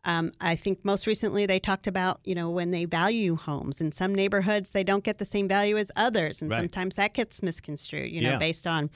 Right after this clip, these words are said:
Speaker 1: who owns the home and
Speaker 2: Yeah.
Speaker 1: other things. So all of these things, whether intentional or not, uh, really do affect. And that's our job, is to really, our job, we really see ourselves as the person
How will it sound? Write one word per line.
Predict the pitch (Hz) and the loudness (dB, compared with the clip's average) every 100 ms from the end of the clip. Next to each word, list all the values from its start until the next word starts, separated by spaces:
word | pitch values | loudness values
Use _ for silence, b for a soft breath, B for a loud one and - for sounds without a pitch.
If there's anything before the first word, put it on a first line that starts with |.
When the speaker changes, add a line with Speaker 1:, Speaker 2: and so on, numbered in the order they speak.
| B B | B B
Speaker 1:
who | 262 247 | -2 2
owns | 208 226 226 196 | 4 4 4 2
the | 175 | 0
home | 156 147 151 131 - | 0 -2 -2 -8 -6
and | 160 | -2
Speaker 2:
Yeah. | 135 165 | 0 2
Speaker 1:
other | 160 | 0
things. | 156 156 143 | 0 -2 0
So | 233 185 B B B - | 0 0 B B B 2
all | 220 277 311 | 4 6 4
of | 240 | 2
these | 254 247 | 0 0
things, | 233 220 214 | 0 0 2
whether | 196 175 175 170 | 2 2 0 0
intentional | 170 170 233 254 - 233 226 196 | 0 0 0 0 2 2 4 4
or | 170 | 2
not, | 165 180 202 - | 2 2 0 -2
uh, | - - | -8 -2
really | 196 233 226 | 0 2 2
do | 208 185 | 2 0
affect. | - 165 - - - B B B B | 0 -2 -2 -10 -10 B B B B
And | 180 180 185 | 0 0 2
that's | 175 190 - | 2 0 2
our | 196 196 | 2 2
job, | 185 185 175 | 2 2 2
is | 160 - | 0 -4
to | - | -4
really, | 170 180 180 175 | -4 -2 -2 0
our | 170 208 | 2 2
job, | 294 302 | 2 2
we | 202 185 | 0 0
really | 196 196 | 0 0
see | - 202 185 | -2 0 0
ourselves | 180 180 180 165 | 0 -2 -2 -4
as | 165 - | -8 -8
the | - | -10
person | 180 170 175 | -6 -4 -4